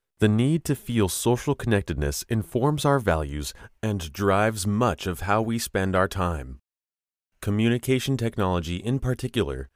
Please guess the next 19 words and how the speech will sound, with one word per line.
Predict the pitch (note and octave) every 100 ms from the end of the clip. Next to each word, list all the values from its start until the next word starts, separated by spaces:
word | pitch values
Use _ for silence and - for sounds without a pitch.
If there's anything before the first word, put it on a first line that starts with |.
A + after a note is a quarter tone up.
| _ -
has | F2
given | - A2+ C3 G2+
rise | F#2+ F#2+ G#2
to | - G2+
a |
long | F2+ F#2 G2 B2
history | A2+ A#2 - A#2+
of | A#2+
companies | A#2+ A#2+ F2 C2 C2+ - _ _
that | G2+
have | G#2 -
provided | G#2+ G2+ A#2+ A#2+ E2
better | G2+ C#3+
ways | C3+ C#3+ A#2 D#2+
of | - F#2+
delivering | G2+ G#2 A#2 A2+
what | G2 E2
I | G2 C3
call | - D2 D2